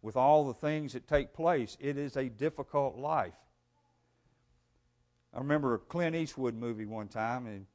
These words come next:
he was talking with his Indian chief, and he said to the Indian chief that dying is not hard.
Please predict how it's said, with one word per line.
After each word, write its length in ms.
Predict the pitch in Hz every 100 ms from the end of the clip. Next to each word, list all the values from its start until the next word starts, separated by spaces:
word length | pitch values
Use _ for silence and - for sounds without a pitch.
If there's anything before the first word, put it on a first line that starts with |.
| _ _ _ _ _ 127
he 60 |
was 120 | 123
talking 300 | - 139 131
with 160 | 127 120
his 20 |
Indian 460 | - 170 165 156 135
chief, 480 | - 190 107 - _ _ _ _ _
and 120 | 110 113
he 60 |
said 540 | 107 135 131 123 107 -
to 80 | 120
the 100 | 120
Indian 340 | 135 123 107
chief 400 | - 190 139 131 - - 107
that 140 | 110 - _ _ _ _ _ _ _ - 101
dying 480 | 127 175 170 131
is 140 | 120 113
not 240 | 135 123
hard. 380 | 165 175 113